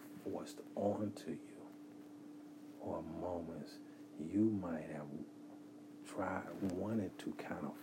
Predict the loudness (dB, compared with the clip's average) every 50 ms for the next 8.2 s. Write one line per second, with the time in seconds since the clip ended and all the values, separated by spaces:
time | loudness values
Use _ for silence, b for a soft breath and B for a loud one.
0 | 0 2 2 4 4 2 0 -2 -6 -8 -10 -10 -12 -12 B B B B B B
1 | B -2 0 0 0 0 0 2 2 2 0 0 -2 -2 -4 -2 -2 -2 -2 -4
2 | -4 -6 -6 -6 -8 -4 -2 -2 -2 -2 -4 -4 -4 -2 -2 -2 -2 -4 -2 -2
3 | 0 0 -2 -2 -2 -2 -4 -2 -2 -2 -4 -4 -4 -6 -4 -4 -4 -4 -6 -6
4 | -4 -2 2 2 2 2 0 -2 -2 -4 -4 -6 -10 -12 -12 -12 -12 -12 -12 -12
5 | B B B B B B B B B 0 0 2 2 2 2 0 0 -4 -8 -8
6 | -8 -8 -6 -6 -6 -4 -4 -4 -4 -4 -6 -6 -4 -2 -2 0 0 -2 -2 -2
7 | -4 -4 -6 -8 -6 -4 2 4 4 4 4 2 0 -4 -6 -6 -6 -4 -4 -6
8 | -6 -8 -8 -6